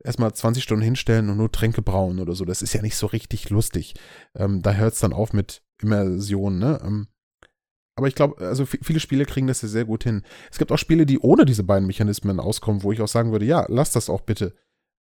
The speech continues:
Äh, genau so. Das ist viel, viel geiler. Also ich, äh, glaube, da ist die Vielfältigkeit wirklich das, was eigentlich das richtig Geile ist. Aber wenn ich m-,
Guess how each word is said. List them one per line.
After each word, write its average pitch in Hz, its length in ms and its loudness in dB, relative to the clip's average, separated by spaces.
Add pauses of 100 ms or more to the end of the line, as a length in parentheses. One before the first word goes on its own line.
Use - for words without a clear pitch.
(140)
Äh, 107 180 4
genau 120 320 2
so. 127 300 6
Das - 180 -4
ist - 160 -4
viel, 143 280 2
viel 139 160 -2
geiler. 131 360 2
Also 127 220 2 (300)
ich, - 240 -6
äh, 101 100 0
glaube, 123 260 6
da 135 80 6
ist - 140 0
die 123 60 0
Vielfältigkeit 110 600 2
wirklich 98 220 -2
das, 104 220 -2
was 98 100 -8
eigentlich 107 240 -4
das - 160 -8
richtig - 180 -8
Geile 90 280 -2
ist. - 160 -6
Aber 110 360 -2
wenn 127 120 2
ich - 120 -4
m-, 117 140 -2